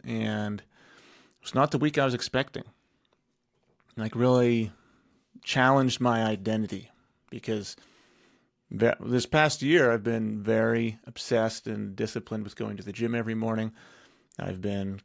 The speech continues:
counting my macros obsessively, watching what I eat. You know, a lot of my identity is wrapped up into what I'm doing physically every single day. And it's,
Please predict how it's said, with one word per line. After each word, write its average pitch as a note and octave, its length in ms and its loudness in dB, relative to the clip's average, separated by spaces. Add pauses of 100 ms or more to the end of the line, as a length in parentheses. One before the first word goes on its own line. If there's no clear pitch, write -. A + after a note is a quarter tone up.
counting G#2 300 -4
my F#2+ 120 -4
macros G#2 680 -2
obsessively, G#2+ 800 -2
watching G#2+ 360 -4
what G#2+ 120 -4
I G2+ 100 -6
eat. A2 340 -6 (500)
You A2 80 -6
know, G#2 60 -4
a - 20 -2
lot B2 160 4
of B2+ 60 -2
my A#2+ 200 2
identity A2+ 480 0
is G2 140 -4
wrapped G#2 320 -4
up G#2 160 -4
into G2 460 -8 (640)
what A2+ 320 4
I'm A2 160 2
doing G#2+ 260 -2
physically G#2 520 -4
every G2 160 -6
single G2 260 -8
day. F#2 220 -10 (600)
And A#2+ 100 -6
it's, B2 200 -6